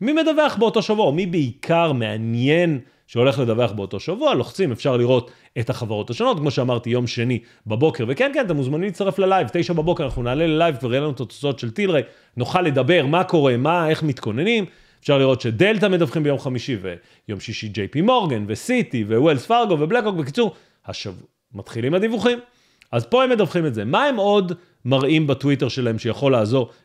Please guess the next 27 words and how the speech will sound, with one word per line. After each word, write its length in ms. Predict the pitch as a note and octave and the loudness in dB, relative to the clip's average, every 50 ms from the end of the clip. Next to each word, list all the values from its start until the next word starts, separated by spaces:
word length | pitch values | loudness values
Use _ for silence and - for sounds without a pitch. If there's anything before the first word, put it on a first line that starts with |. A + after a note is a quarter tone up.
| _ - | _ -2
לכולנו? 580 | A2+ A2 - - G#2+ F#2+ F2+ F2 - F#2 G2+ - _ _ - _ _ _ _ - | 0 0 0 -2 -6 -6 -6 -8 -10 -12 -14 -16 _ _ -20 _ _ _ _ -4
הם 100 | A2 A#2+ | 0 2
מראים 220 | D3 F#3 C4+ D4+ | 2 4 4 4
בטוויטר 380 | D4 C#4 - C#4 D#4 D4+ F4 E4 | 2 2 2 2 2 2 2 0
שלהם, 540 | A#3+ - F3+ D3 C3 A#2+ A2+ A#2 C3+ E3 F#3 - _ _ _ _ _ _ _ _ _ _ _ _ _ - | 0 2 2 4 4 4 4 2 0 -2 -8 -12 _ _ _ _ _ _ _ _ _ _ _ _ _ -8
שימו 260 | - G3 A#3 C4+ C#4+ | -4 -2 0 2 4
לב, 180 | D4 C#4+ C4+ C#4 - - _ _ _ _ _ _ _ _ - C#3+ | 4 4 2 0 -4 -10 _ _ _ _ _ _ _ _ -2 0
את 140 | C#3+ - E3+ | 2 2 2
התנודתיות 1200 | D#3 D#3 - - D#3 D#3 D#3 D3+ C#3 C3 D3+ C#3 D3 - - C#3+ D3+ D#3 F3 A3+ C#4 D4 D4 - | 0 0 0 0 2 4 4 4 4 2 2 0 0 -4 -2 0 2 4 4 4 4 2 2 2
הצפויה 960 | A3 - - - - - - - - C#3+ C#3+ C#3 C3 C#3+ E3 G3 A3+ B3 B3 A#3 - _ _ _ _ _ - | -2 -2 -2 -10 -12 -12 -12 -6 0 2 4 4 6 6 4 4 4 0 -2 -6 -8 _ _ _ _ _ -4
למניה. 480 | A#2 B2 B2+ B2+ A#2+ A2+ G#2 F#2 E2+ E2 - _ _ _ _ _ _ _ - | 0 0 2 2 2 0 0 -2 -4 -8 -12 _ _ _ _ _ _ _ 2
איך 220 | A3+ C4 C4 G#3+ | 4 4 4 4
יודעים 280 | C4+ B3 A3 G#3+ A3 F#3+ | 4 2 4 2 2 2
תנודתיות 500 | E3+ G3 F3+ F3+ E3+ C3+ E3+ F3+ F3+ - | 2 2 2 2 2 2 4 2 2 2
צפויה? 360 | - - E3 F3+ F#3+ F#3+ F3+ | 0 0 2 4 4 4 4
מי 140 | F3 F#3 G3+ | 2 0 -2
שרוצה 1120 | F3 - G#3+ G3+ F#3 F3 E3 D3+ - - F#2+ A#2+ B2 A#2+ A#2+ A#2 A2+ A2 A2+ A#2 - - G3 | -2 0 0 2 4 4 4 2 0 -2 -2 -2 0 2 2 2 2 0 0 -2 0 0 2
יכול, 300 | F3+ D3+ - - E3+ E3 | 2 2 2 0 0 0
מוזמן 360 | C#3+ B2+ C3 A2+ C3+ D#3+ D#3 | 0 0 -2 0 0 0 0
ללכת 260 | D3 D3 D3+ - - - | 2 0 -2 -2 -2 -4
לוידאוים 440 | A#2+ A2+ D3 D#3+ E3 D#3+ C#3 B2+ - - _ _ _ _ - | -4 -2 0 0 0 0 0 -2 -6 -12 _ _ _ _ -8
קודמים 420 | - B2 A2 A2 C3+ D#3 E3+ E3+ | -6 -4 -4 -2 0 0 0 0
שעשיתי, 520 | - - G2+ F2 - - F#3+ A3 G3 G3+ D#3+ | -2 -4 -6 -6 -4 -4 -4 -4 -2 -4 -2
בעצם 300 | B2+ C#3 D3+ - E3+ B2+ | -2 -2 -2 -2 -4 -6
מסתכלים 460 | A2+ - - A2 - - D#3 C#3+ A#2 | -6 -8 -10 -10 -6 -4 -4 -4 -4
בתנועת 440 | G#2+ - - A2 G#2+ A#2+ A#2+ - - | -4 -6 -6 -4 -4 -4 -4 -4 -8
האופציות, 600 | - - - G#2+ - - - C4+ C#4+ C#4+ C#4+ - | -12 -10 -10 -12 -10 -6 -2 -2 -2 -2 -2 -8